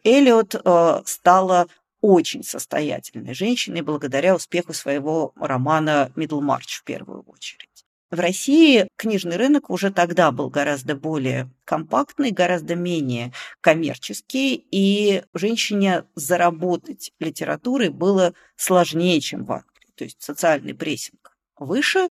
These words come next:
коммерческие перспективы меньше. Женщины в литературе появляются уже на стыке девятнадцатого, двадцатого веков, и появляются они в сфере, в первую очередь, коммерческой литературы,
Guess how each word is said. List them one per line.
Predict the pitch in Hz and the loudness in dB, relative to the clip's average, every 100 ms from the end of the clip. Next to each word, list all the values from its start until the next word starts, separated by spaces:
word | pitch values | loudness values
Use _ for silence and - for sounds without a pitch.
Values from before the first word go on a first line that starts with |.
| - | -2
коммерческие | 185 185 165 - - - 151 - - | 0 2 0 -4 -12 -10 -8 -8 -10
перспективы | - 165 - 139 - 233 240 240 233 _ _ | -12 -12 -10 -14 -6 -4 0 0 0 _ _
меньше. | - 185 165 127 - - _ | 0 2 2 -2 -10 -18 _
Женщины | 185 254 392 - 285 185 151 - | -2 -2 0 0 2 2 -2 -8
в | 165 | -8
литературе | 180 185 175 175 294 370 370 370 _ _ | -6 -2 -4 -2 0 2 0 -2 _ _
появляются | 196 185 180 247 269 - 233 214 | 0 0 2 2 2 0 -2 -2
уже | 190 165 180 214 185 - | -4 -10 -2 2 2 0
на | 160 160 151 - - _ | -2 0 0 -2 -10 _
стыке | - - 190 147 - - _ | -12 -6 -6 -6 -10 -14 _
девятнадцатого, | 151 151 - 156 123 - - | -12 -10 -6 -4 -4 -8 -10
двадцатого | 131 127 156 - - - 139 | -8 -6 -6 -6 -8 -8 -12
веков, | 139 190 381 415 - - | -10 -6 -2 -2 -6 -8
и | 240 - - | -8 -8 -8
появляются | 185 185 294 320 196 | -6 0 0 0 -4
они | 185 247 | 0 -2
в | |
сфере, | - - 233 196 | -4 -2 0 0
в | - | -2
первую | 208 180 | -2 -2
очередь, | 196 - - | -4 -8 -2
коммерческой | 156 170 185 - - - | 0 4 2 0 -10 -12
литературы, | - - - - - - | -14 -12 -12 -12 -14 -20